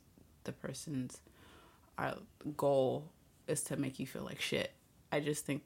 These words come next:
they notice something that they're trying to acknowledge. But our family never, w-, we would never own up to it. Very few moments we would. And when we did, the change was significant. Like praying for people who were going through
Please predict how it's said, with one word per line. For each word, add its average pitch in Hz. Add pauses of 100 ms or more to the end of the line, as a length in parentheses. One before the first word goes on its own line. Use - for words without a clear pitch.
(120)
they 139
notice 143
something 143 (200)
that 131
they're 143
trying 135
to 127
acknowledge. 135 (220)
But 143
our 160
family 156
never, 143
w-, - (380)
we 175
would 175
never 160
own 139
up 143
to 139
it. -
Very 220
few 202
moments 165
we 147
would. 143 (720)
And 165
when 170
we 147 (180)
did, 185 (480)
the 135
change 165
was 143
significant. 135 (760)
Like 147
praying 151
for -
people 147
who 147
were 139
going 139
through 135